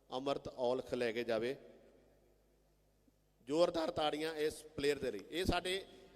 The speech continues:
ਅੰਮ੍ਰਿਤ ਦੀ ਇਹ ਖਾਸੀਅਤ ਆ ਵੀ ਇਹ ਵੱਡਿਆਂ ਮੈਚਾਂ ਦਾ ਪਲੇਅਰ ਆ।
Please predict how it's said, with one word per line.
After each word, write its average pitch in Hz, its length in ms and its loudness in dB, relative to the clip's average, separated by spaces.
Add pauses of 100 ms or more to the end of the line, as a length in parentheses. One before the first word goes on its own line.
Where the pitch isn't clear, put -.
ਅੰਮ੍ਰਿਤ 220 320 -2
ਦੀ 240 120 -4
ਇਹ 233 80 2
ਖਾਸੀਅਤ 202 520 -2
ਆ 240 40 0
ਵੀ 247 160 -4
ਇਹ 233 280 6 (300)
ਵੱਡਿਆਂ 202 360 2
ਮੈਚਾਂ 190 340 2
ਦਾ 190 100 4
ਪਲੇਅਰ 180 300 0
ਆ। 117 120 -2